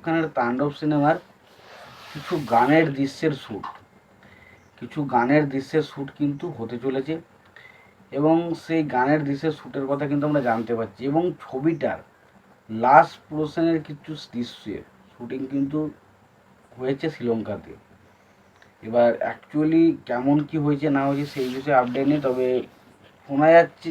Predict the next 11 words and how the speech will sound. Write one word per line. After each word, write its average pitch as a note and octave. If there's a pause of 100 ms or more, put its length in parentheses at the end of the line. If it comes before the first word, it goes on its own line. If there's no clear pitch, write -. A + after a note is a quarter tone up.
যে E3+ (140)
লাস্ট C#3+ (600)
পোর্শনের D3+
কিছু D3 (160)
দৃশ্য A#2+ (140)
কিন্তু, D3 (840)
লাস্ট B2+
ছবির C#3
যে D3 (100)
লাস্ট C3+ (100)
মুহূর্ত C#3+